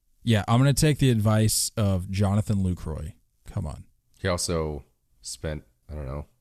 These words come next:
Speaker 2: twenty games with Nolan in Colorado. Get outta here.
Speaker 1: Come on, guys. You gotta be better than that.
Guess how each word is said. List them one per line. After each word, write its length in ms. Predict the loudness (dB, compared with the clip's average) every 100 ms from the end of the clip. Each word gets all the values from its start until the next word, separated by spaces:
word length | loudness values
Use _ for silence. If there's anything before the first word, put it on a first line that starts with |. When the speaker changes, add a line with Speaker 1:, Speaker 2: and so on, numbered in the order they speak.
| _ _ -18
Speaker 2:
twenty 360 | -8 -4 -4
games 520 | -6 -6 -6 -6 -8 -10
with 140 | -8
Nolan 340 | -6 -4 -6
in 60 | -8 -12 _ _ -14
Colorado. 680 | -8 -6 -6 -6 -8 -10 -14 _ _
Get 140 | -10 -8
outta 200 | -8 -10
here. 260 | -12 -18 _ -16
Speaker 1:
Come 140 | -16
on, 60 | -12
guys. 340 | -10 -10 -8
You 80 | -4
gotta 100 | -2
be 100 | -2
better 180 | -4 -4 -4
than 100 | -4
that. 200 | -4